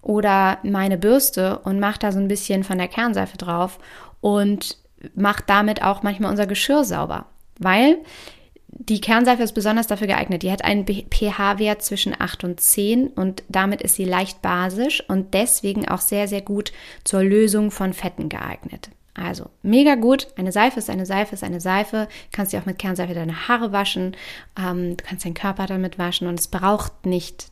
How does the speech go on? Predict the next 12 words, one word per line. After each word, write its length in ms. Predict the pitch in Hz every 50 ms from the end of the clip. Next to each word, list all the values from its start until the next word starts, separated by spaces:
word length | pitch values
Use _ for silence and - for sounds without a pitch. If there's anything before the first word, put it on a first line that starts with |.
| -
diese 220 | - 180 170 180 175
ganzen 720 | - 175 180 196 202 196 - - 196 196 190 190 190 185
Spezialprodukte 1080 | - - - 180 - - 185 175 175 175 - 185 175 175 170 - - - 185 175 175 175 - - - - - - -
von 500 | - - - 190 185 185 180 180 180 175 - - - - - - - -
Haarseife, 1600 | - - 196 196 208 214 220 220 220 220 - - - 190 180 180 196 196 196 202 208 220 214 - - 202 202 202 202 202 - -
Intimseife 1700 | - 185 185 185 - - 226 226 226 226 226 220 220 220 220 214 214 220 226 220 - - 190 185 190 202 202 - - 202 196 196 190 196
oder 180 | 190 190 190
Schaum, 720 | 190 - - - 190 190 190 190 190 185 190 190 190 - - -
Rasierschaum, 1500 | - 185 - 175 180 175 175 185 214 240 247 240 240 240 - - - - 208 196 202 202 208 208 208 208 208 202 208 - - - - - - - - - - - - -
ähm, 400 | 185 190 185 185 185 185 185 185 - - -
Hand, 600 | 220 220 233 247 254 247 247 - - - - - - - - _ - - - - _ - -
ähm, 600 | - 220 208 214 214 214 220 214 214 214 214 214